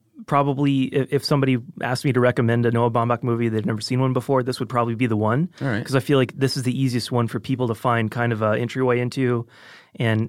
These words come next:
Speaker 1: like I said, it's got some of the, some of the sharper edges rounded down a little bit.
Speaker 2: Mm-hmm.
Speaker 1: Um,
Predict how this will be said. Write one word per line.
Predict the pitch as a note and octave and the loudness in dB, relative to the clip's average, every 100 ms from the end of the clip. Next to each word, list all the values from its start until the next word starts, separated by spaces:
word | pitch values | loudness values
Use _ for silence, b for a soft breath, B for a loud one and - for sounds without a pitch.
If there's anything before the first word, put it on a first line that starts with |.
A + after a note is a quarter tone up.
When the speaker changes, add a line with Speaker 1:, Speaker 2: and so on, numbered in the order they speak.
| - | -4
Speaker 1:
like | D3+ F3+ | -4 -2
I | |
said, | E3 E3+ | 2 2
it's | C3+ | 2
got | C#3+ C3+ | 0 0
some | - C3 | 0 2
of | A#2+ | 4
the, | A#2 A2 A#2 | 2 2 0
some | - C3 | -4 -2
of | A#2 | -2
the | |
sharper | G#2+ C3 B2+ A#2+ | 0 0 2 0
edges | A#2+ A#2+ G#2+ | 0 -2 -4
rounded | A#2+ A#2+ A#2 | -2 -2 -2
down | B2 D3 | 0 2
a | C3 | 2
little | A#2 | 0
bit. | G#2+ G#2+ - | 0 0 0
Speaker 2:
Mm-hmm. | F#2 E2+ E2 - - - | -2 -2 -6 -14 -12 -2
Speaker 1:
Um, | A2 A2 A2 A2 | 0 2 2 -2